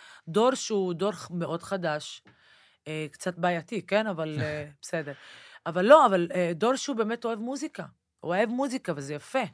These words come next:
Speaker 1: שאני שומעת את זה, וכל יום אני, אני שמחה.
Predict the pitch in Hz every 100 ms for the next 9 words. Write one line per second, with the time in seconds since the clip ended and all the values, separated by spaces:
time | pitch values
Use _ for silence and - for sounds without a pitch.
0 | _ _ - 151 156 - 175 208 233 185
1 | 202 160 - 185 190 190 190 170 160 160
2 | 151 156 151 - 143 - 220